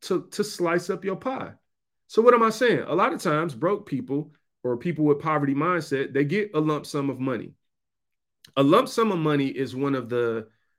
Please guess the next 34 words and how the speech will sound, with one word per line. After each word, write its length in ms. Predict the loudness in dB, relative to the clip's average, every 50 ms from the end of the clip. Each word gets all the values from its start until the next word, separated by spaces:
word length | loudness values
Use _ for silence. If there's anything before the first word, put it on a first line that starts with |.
| _ _ -20
best 420 | -6 4 6 6 6 6 4 -2
ways 840 | 0 2 4 4 6 6 6 4 4 2 0 -2 -4 -8 -12 -20 _ _ _ _ _ _ _ _ _ -14
to, 640 | -4 0 2 4 4 2 0 -2 -4 -6 -6 -10 -10 -12 -12
um, 540 | -10 -8 -6 -6 -4 -6 -6 -6 -8 -8 -10 -14 _ -20 -20 -18
judge 880 | -14 -8 -2 2 2 4 4 4 2 2 2 0 0 -4 -10 -20 -20 _ _ _ _ _ _ _ _
your 360 | -4 0 2 2 2 2 0
financial 580 | -4 -2 -2 0 2 2 2 2 0 -2 -4 -2
literacy, 840 | 0 0 2 2 0 -2 -4 -6 -8 -6 -6 -4 -6 -6 -8 -10 -16 _ _ _ _
your 180 | -6 -4 -4 -4
discipline 840 | -2 0 0 0 0 -2 -8 -8 -6 -6 -6 -4 -4 -4 -6 -6 -10 -14 _ _ _ _ _
with, 300 | -6 -2 0 2 0 0 -2 -2
as 180 | -2 -2 -2
it 40 | -2
relates 320 | -2 -2 0 -2 -2 -2 -4
to 100 | -8 -4
money 260 | -4 -2 -4 -4 -4
to 80 | -6
me. 220 | -6 -8 -10 -14 _ _ _ _ _ _ _ _ _ _ _ _ _ -4
When 120 | -2 0
you 80 | 2 4
get 140 | 6 6 6
a 60 | 6
lump 220 | 6 4 2 2 0
sum 220 | -2 -2 0 0
of 80 | 0 0
money, 280 | 2 2 0 0 0
what 200 | 0 -2 -2 0
happens 400 | 0 2 0 0 0 -2 -4 -2
is 320 | 0 0 0 0 -2 -4 -2
this 240 | 0 0 0 0 -2
is 140 | -6 -4 -4
an 100 | -4 -4
emotional 600 | -4 -6 -4 -2 -2 -2 -2 -4 -6 -6 -6 -6
situation. 720 | -6 -6 -8 -8 -6 -4 -2 -2 -2 -2 -6 -10 -16 -20